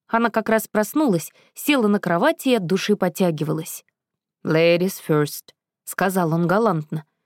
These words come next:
«Дам мы пропускаем вперед». «А, да, спасибо». Она поднялась и ушла в душ. Зашумела вода. Джуд продолжал сверлить Матвея очень недобрым взглядом. «Давай уже, говори»,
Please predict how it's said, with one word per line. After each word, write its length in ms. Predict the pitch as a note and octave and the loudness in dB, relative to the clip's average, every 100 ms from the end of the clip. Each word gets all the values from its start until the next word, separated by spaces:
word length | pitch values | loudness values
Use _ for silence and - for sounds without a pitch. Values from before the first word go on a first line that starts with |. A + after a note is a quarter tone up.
| _ _ | _ _
«Дам 400 | D#3+ E3 G#3+ E3+ | 0 2 2 2
мы 140 | E3 | 0
пропускаем 720 | E3 F3 D#3+ E3 - F#3 E3 D#3+ | 0 -2 -2 -4 -2 0 0 0
вперед». 640 | - G3 E3+ D#3+ - - _ _ _ _ _ _ - | 0 0 2 0 -4 -20 _ _ _ _ _ _ -2
«А, 280 | G3 B3+ - _ _ _ | -2 -2 -8 _ _ _
да, 300 | G3+ G3 F#3+ | -2 0 2
спасибо». 640 | A3 - F3+ - F3+ D#3+ G#2+ _ _ _ _ _ _ | -2 -2 -4 -2 -2 -2 -4 _ _ _ _ _ _
Она 240 | - B3+ | 0 0
поднялась 540 | F4+ D4 A3 G#3+ D#4+ - | 0 0 2 4 2 2
и 20 | |
ушла 300 | A#3+ - G3+ | -2 2 0
в 80 | F3+ | 0
душ. 340 | E3 D3 - - _ _ - | -2 -2 -6 -20 _ _ 0
Зашумела 560 | F3 A3 G#3 G3 B3 | 0 2 2 4 2
вода. 380 | D4+ E4+ F3+ E3+ - _ _ - | 2 2 0 -2 -8 _ _ -6
Джуд 300 | G3 C#4 - | 0 0 0
продолжал 540 | G3+ G3+ G#3 G3+ B3 | -2 2 2 2 0
сверлить 480 | A3 - G3 A3 G#3+ | 0 0 2 2 2
Матвея 460 | G3 F#3+ G#3 B3+ A3+ | 0 0 0 2 4
очень 480 | G3 A3+ C4+ A#3+ G#3+ | 4 2 2 0 2
недобрым 460 | F#3+ F3+ F3 F#3 | 4 2 2 0
взглядом. 640 | F3 D#3+ F3+ E3 C#3 D3+ D#3 _ _ _ | 0 0 0 0 -2 -8 -10 _ _ _
«Давай 500 | D#4+ D4+ D4 D4+ C#4+ | 0 2 4 4 4
уже, 200 | F#3+ F3+ | 2 0
говори», 480 | F#3 B3+ C#4 D4+ A3+ | 2 4 4 4 0